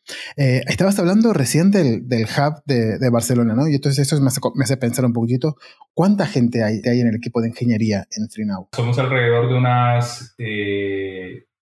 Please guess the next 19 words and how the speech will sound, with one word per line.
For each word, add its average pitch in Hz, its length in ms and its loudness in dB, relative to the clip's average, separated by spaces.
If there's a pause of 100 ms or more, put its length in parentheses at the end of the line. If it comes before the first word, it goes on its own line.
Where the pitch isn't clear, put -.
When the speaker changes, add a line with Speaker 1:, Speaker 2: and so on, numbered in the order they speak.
(100)
Speaker 2:
ciento 107 1800 -4 (160)
diez, 117 440 -4
ciento 151 340 -8
veinte 147 240 -4
personas, 160 720 -4 (260)
si 135 100 -8
no, 135 340 -4
si 127 220 -6
no 127 100 0
mal 127 180 0
estoy 131 300 -2
en 131 80 0
el 123 160 0
hub. - 140 -2 (280)
De 123 240 0
los 117 220 2
equipos 131 580 0
ya 123 380 2
principalmente 117 1040 -2